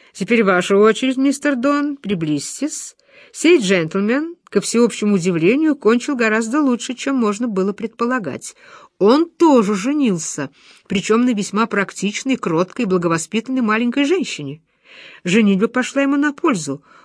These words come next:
Он стал образцовым семьянином и весьма деятельным приходским священником.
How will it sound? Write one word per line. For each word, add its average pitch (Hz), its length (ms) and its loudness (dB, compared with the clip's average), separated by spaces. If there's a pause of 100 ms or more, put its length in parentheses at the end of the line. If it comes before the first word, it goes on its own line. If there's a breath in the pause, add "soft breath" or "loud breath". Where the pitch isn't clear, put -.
(100)
Он 165 120 -4
стал 175 320 -2
образцовым 165 680 -2
семьянином 156 800 -4 (400 soft breath)
и 202 80 2
весьма 185 360 2
деятельным 180 640 0
приходским 165 540 -4
священником. 147 840 -6